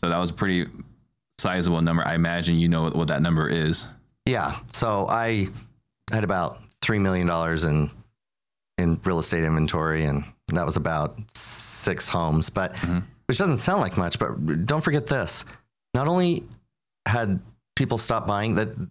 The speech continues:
Speaker 2: the income faucet was off.
Speaker 1: Right.
Speaker 2: It had
Speaker 1: Yeah.
Speaker 2: turned off.
Speaker 1: Yeah. So three million on the hook for and no income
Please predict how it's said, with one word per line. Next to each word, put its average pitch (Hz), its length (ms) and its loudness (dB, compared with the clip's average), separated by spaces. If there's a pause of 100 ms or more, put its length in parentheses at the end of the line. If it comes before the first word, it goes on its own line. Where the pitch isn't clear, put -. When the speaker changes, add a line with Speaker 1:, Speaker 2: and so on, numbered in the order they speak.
(220)
Speaker 2:
the 120 100 2
income 156 420 2
faucet 98 500 0 (320)
was 92 120 0 (100)
off. 87 500 -2 (200)
Speaker 1:
Right. 80 260 -2 (840)
Speaker 2:
It 104 40 4
had 98 60 4
Speaker 1:
Yeah. - 60 0
Speaker 2:
turned 95 240 2
off. 87 360 -4 (720)
Speaker 1:
Yeah. 73 220 -4 (120)
So 92 440 -2 (240)
three 110 240 -2
million 90 540 2
on 95 160 0
the 95 80 2
hook 85 300 0
for 78 460 -2 (120)
and 78 840 -2 (200)
no 85 260 0
income 82 640 0